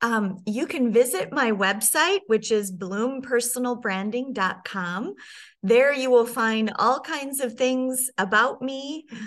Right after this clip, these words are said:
um, about my journey, my coaching, and,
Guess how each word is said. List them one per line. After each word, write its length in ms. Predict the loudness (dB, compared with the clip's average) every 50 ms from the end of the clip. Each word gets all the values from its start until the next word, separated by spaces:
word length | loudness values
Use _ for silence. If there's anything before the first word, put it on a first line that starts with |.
| -14 -16 _ _ -4
um, 520 | -2 0 0 0 -2 -2 -2 -4 -4 -6 -4 -4
about 400 | -4 -2 0 2 2 2 2 0
my 240 | 0 0 2 0
journey, 640 | 0 0 -2 -2 -2 0 -2 -2 -2 -2 -2 -4 -8 -12 _ _ _ _ _ _ -6
my 200 | -4 -2 -2 -2
coaching, 1000 | -2 -4 0 2 2 2 2 -2 -6 -6 -6 -4 -4 -4 -4 -4 -4 -6 -8 -8 -6
and, 580 | -4 -4 -2 -2 -2 -2 -2 -4 -6 -6 -8